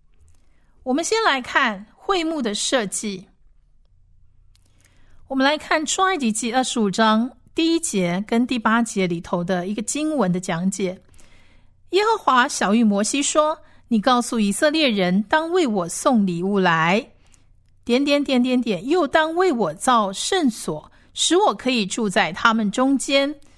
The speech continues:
这句经文可以让我们看到会幕的一个设计的一个方向，就是为我造圣所，使我可以住在他们中间。这样子，神可以住在以色列百姓的中间，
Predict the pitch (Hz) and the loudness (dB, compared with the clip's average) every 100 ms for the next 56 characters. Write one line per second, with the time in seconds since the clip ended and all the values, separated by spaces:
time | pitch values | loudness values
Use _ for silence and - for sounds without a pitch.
0 | - - - _ - 480 381 381 - 349 | -20 -20 -20 _ 0 2 2 0 0 0
1 | 302 214 208 285 254 254 214 208 247 233 | 2 2 2 0 2 2 0 0 0 2
2 | 226 208 202 - 370 330 330 262 214 277 | 4 2 2 -2 -2 -2 -2 -4 -4 -2
3 | 311 - - 427 262 - 233 190 185 254 | -2 -2 0 0 0 -4 -2 -2 -2 -4
4 | 226 220 190 185 - - _ _ _ _ | 0 0 0 -4 -12 -20 _ _ _ _
5 | - 339 349 - 349 202 - 226 214 233 | 0 0 0 0 0 0 0 -2 -2 -2
6 | 190 - _ _ _ - - 415 294 214 | -4 -6 _ _ _ -10 -2 0 2 0
7 | 180 240 220 214 277 233 214 202 190 - | 0 2 2 2 2 2 2 -2 -2 0
8 | 226 208 247 220 - 214 202 196 - 214 | 0 0 0 -2 -2 -4 -2 -2 0 0
9 | 202 185 196 185 - 180 175 175 - _ | 0 -2 0 0 0 -2 -2 -4 -6 _
10 | _ _ - 403 381 - 214 - 214 277 | _ _ 0 0 0 -4 -4 0 0 0
11 | - 311 196 254 226 220 196 190 185 240 | -2 -2 -2 -4 -2 -2 -2 -4 -2 0
12 | 214 196 180 185 247 214 202 247 269 277 | 0 0 -2 -2 0 0 0 0 0 0
13 | 262 277 | 0 -2